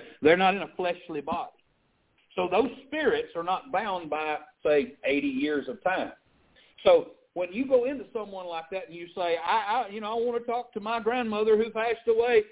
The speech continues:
fifty years ago," and, and see, the spirit that's in them knows the spirit that's around you. Do you know there's devils watching you all the time? Do you know there are devils who watch you and follow you and love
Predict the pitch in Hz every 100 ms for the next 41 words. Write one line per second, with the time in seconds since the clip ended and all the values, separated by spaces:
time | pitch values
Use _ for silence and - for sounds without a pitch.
0 | - - 233 233 247 226 269 262 247 202
1 | 233 240 233 226 - - 185 185 190 180
2 | 185 _ - 233 226 - - 180 - -
3 | 330 311 190 - 185 240 277 294 247 294
4 | 330 349 349 - _ _ _ _ _ _
5 | _ _ _ _ _ _ _ _ _ _
6 | _ _ _ 185 247 254 214 190 - 339
7 | 285 185 - 202 196 185 226 247 240 240
8 | 240 - _ _ _ _ _ _ _ _
9 | _ _ _ _ _ _ - 285 320 302
10 | 285 247 170 180 294 294 262 254 285 285
11 | 294 277 285 285 247 277 285 294 254 233
12 | _ _ - 262 311 294 285 247 - 269
13 | 285 262 269 196 - 208 269 - 294 214
14 | 240 233 262 269 240 185 175 175 240 277